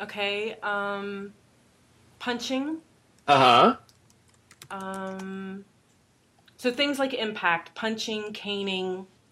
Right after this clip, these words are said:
Speaker 2: Uh-huh.
Speaker 1: paddling, things like that.
Speaker 2: Uh-huh.
Speaker 1: Uh, slut-, slutty play, kinda like, um, fisting. <laughs>
Speaker 2: Okay.
Speaker 1: Um, that type of realm. Absolutely being dominated. That makes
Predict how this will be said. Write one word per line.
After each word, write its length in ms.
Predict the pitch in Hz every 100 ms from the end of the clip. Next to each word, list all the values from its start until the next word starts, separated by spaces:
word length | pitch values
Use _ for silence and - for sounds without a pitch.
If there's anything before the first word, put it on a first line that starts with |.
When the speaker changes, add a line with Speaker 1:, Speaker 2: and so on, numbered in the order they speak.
| _
Speaker 2:
Uh-huh. 400 | 147 147 131 151
Speaker 1:
paddling, 600 | - 185 175 160 147 156
things 380 | 165 185 185 185
like 220 | 185 185
that. 400 | 175 156 165 - - _ _ _ -
Speaker 2:
Uh-huh. 380 | 147 135 131 226
Speaker 1:
Uh, 360 | 190 185 180 175
slut-, 500 | 180 - 240 - -
slutty 480 | - - 262 262 254
play, 520 | - 220 190 185 202 220
kinda 320 | - 208 214
like, 360 | 208 202 202 208
um, 480 | 190 185 180 180 - _ _ _ _ _ _ _ _ -
fisting. 680 | 226 220 - 160 165 247 - - - -
<laughs> 540 | 349 320 262 262 247 - - - _ -
Speaker 2:
Okay. 380 | 165 185 139 123
Speaker 1:
Um, 60 |
that 160 | 202 196
type 180 | 214 190
of 60 | 180
realm. 440 | 175 165 175 214 - - - -
Absolutely 800 | 180 226 254 - 240 240 - 208
being 320 | 196 196 190
dominated. 800 | 180 180 185 175 156 151 151 151
That 180 | 185 180
makes 240 | 190 185